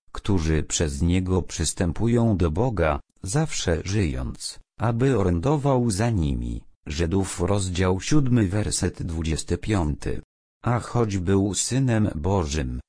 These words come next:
wszakże z tego, co cierpiał,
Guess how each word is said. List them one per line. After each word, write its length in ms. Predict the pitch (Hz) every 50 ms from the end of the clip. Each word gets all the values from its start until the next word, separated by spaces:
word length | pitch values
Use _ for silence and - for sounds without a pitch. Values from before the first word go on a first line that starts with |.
| _ - -
wszakże 640 | - - - - 127 120 104 101 92 95 95 90 82
z 140 | - - -
tego, 440 | - 147 147 113 85 78 73 71 - - _ _ -
co 140 | - 87 85
cierpiał, 760 | - - - 151 147 120 - - - 67 67 67 64 60